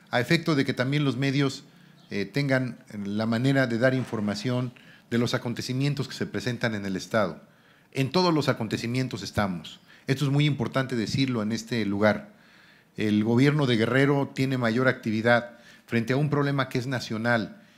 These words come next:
y que no podemos subestimar, que es el tema de la seguridad. Y por supuesto, en todo lo que tenga que ver en esto, todos tienen que estar con una gran disposición todos los días para colaborar, para ayudar,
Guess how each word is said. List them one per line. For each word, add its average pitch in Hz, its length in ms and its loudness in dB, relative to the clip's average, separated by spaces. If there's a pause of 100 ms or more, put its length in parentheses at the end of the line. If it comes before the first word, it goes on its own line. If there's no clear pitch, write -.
y - 40 -10
que 117 120 0
no 127 160 -2
podemos 127 500 -2
subestimar, 113 580 -2
que 113 100 -10
es 104 60 -4
el 101 120 -4
tema 113 200 8
de 104 120 -2
la 104 180 -2
seguridad. 90 640 -6 (920)
Y 123 80 0
por 127 180 10
supuesto, 165 380 4
en 147 100 4
todo 170 160 4
lo 180 120 6
que 147 100 0
tenga 160 240 0
que 147 100 2
ver 151 120 4
en 151 100 2
esto, 151 240 0
todos 151 200 -2
tienen 156 260 -2
que 131 60 -4
estar 151 440 2 (260)
con 120 180 0
una 139 200 4
gran 131 240 2
disposición 113 720 -6 (100)
todos 127 180 -2
los 101 180 -4
días 127 400 0 (500)
para 110 220 0
colaborar, 113 840 2 (300)
para 104 160 2
ayudar, 123 680 2